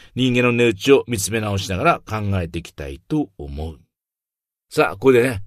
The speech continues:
全体をもう一回整理すると、まずエーアイ時代には大きく世の中が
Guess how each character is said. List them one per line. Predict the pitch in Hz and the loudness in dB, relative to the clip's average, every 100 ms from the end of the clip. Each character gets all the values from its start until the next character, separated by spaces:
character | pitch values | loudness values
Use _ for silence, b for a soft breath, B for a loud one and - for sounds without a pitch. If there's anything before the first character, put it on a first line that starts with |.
| - | -4
全 | 117 117 101 | 0 0 2
体 | 113 | 0
を | 104 | 0
も | 110 | -2
う | |
一 | 98 | -4
回 | 110 98 | -4 -2
整 | - 101 | 0 0
理 | 82 | -2
す | - | -8
る | 76 - | -12 -6
と、 | 127 131 B B B | 0 0 B B B
ま | 151 | -2
ず | 170 127 135 | -2 -2 2
エ | |
ー | 143 143 135 | 6 6 4
ア | |
イ | 120 | 2
時 | 95 | 0
代 | 95 85 | 0 0
に | 80 | -2
は | 90 143 120 b b b - | 0 0 -2 b b b -6
大 | 131 175 | 0 0
き | 170 | 0
く | - | -4
世 | 143 | 0
の | 185 | 2
中 | 220 165 | 0 -2
が | 135 | -8